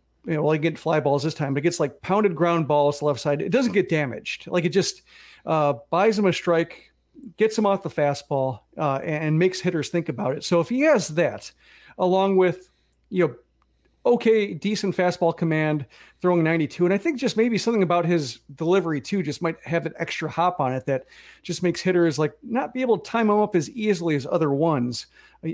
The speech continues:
sometimes his delivery also has, like, a literal hop on it at the end of his, uh, pitches. Like, he'll just do a little, you know, spring off the mound, but he has a little bit of extra oomph on it just when it comes to just how his arm comes through. And maybe that's just something that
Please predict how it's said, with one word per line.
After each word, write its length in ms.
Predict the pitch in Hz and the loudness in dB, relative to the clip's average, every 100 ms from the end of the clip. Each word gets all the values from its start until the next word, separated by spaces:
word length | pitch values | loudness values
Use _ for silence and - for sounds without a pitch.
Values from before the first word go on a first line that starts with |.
| - | -10
sometimes 320 | - 185 156 | -2 0 0
his 140 | 131 123 | -2 -4
delivery 340 | 151 160 143 | 0 2 2
also 220 | 147 147 | 2 0
has, 100 | 143 | -4
like, 100 | 131 | -4
a 40 | 131 | 0
literal 300 | 208 180 117 | 2 0 0
hop 260 | 123 - | -2 -2
on 80 | 135 | -4
it 100 | 156 - | -4 -4
at 160 | 135 - | -6 -4
the 120 | 139 | -4
end 80 | 139 | -2
of 80 | |
his, 260 | 135 131 117 | -4 -4 -2
uh, 140 | 127 120 | -2 0
pitches. 420 | 160 156 131 120 | -2 -2 -4 -2
Like, 140 | 123 | -4
he'll 80 | 123 | -4
just 200 | 127 - | -6 -4
do 100 | 139 | -2
a 40 | |
little, 280 | 135 131 - _ _ - | 2 0 0 _ _ -6
you 120 | 147 | -6
know, 60 | |
spring 380 | 120 - 160 151 | -4 -4 0 2
off 220 | 139 123 | 2 0
the 40 | 127 | -2
mound, 380 | 139 165 135 113 | 0 2 2 -2
but 160 | 113 - - - - - - _ _ _ _ _ | -6 -10 -20 -20 -20 -20 -20 _ _ _ _ _
he 220 | - 196 220 | -2 2 4
has 240 | 285 247 | 4 4
a 40 | |
little 160 | 247 269 | 4 4
bit 120 | 247 | 4
of 160 | 214 160 | 2 2
extra 420 | 226 220 - 196 | -2 0 0 2
oomph 280 | 220 220 - | 4 2 2
on 100 | 151 | 0
it 80 | 147 | 0
just 340 | 165 - - - _ _ - | -2 -4 -8 -20 _ _ -6
when 180 | 180 170 | 0 0
it 100 | 170 | 0
comes 300 | 190 190 - | 0 0 2
to 180 | 180 | 2
just 280 | 165 156 - | 2 -2 -6
how 260 | - 175 180 | -2 2 2
his 140 | 170 | 0
arm 340 | - 180 190 180 | 0 2 2 2
comes 380 | - 160 139 | 0 -2 -2
through. 240 | - 208 175 | -6 -2 0
And 100 | 143 | 0
maybe 220 | 175 190 | -2 0
that's 180 | 175 175 | -2 -2
just 140 | 165 | -4
something 300 | 185 170 170 | -2 0 0
that 160 | 156 | 0